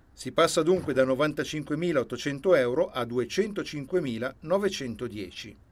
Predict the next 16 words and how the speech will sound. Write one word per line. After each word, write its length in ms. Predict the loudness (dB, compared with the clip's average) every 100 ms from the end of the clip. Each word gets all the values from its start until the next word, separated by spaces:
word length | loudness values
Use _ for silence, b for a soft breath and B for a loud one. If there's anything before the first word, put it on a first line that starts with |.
| -20 -20 -18
Nel 160 | -8 -2
documento 540 | 0 0 2 2 0
si 120 | -4 -4
sottolinea 480 | -4 -2 -2 0
inoltre 520 | 0 0 0 0 0 0
che 100 | 0
per 140 | -2
il 80 | 0
mancato 360 | 0 2 2
utilizzo 380 | 2 -2 -2 -2
degli 240 | -2 -4 -4
stalli 300 | -2 0 2
blu 160 | 0
attorno 300 | 0 0 -2
al 80 | -2
Sinigaglia, 600 | -4 -4 0 0 0 -6